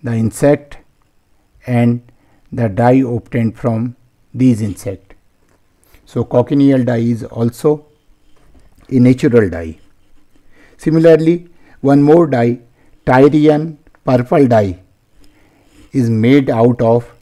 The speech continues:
shellfish. And you must be knowing one more dye, that is Prussian blue, is an inorganic dye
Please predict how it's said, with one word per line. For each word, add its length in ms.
shellfish. 760
And 320
you 120
must 340
be 100
knowing 440
one 200
more 240
dye, 340
that 140
is 120
Prussian 540
blue, 260
is 160
an 340
inorganic 680
dye 320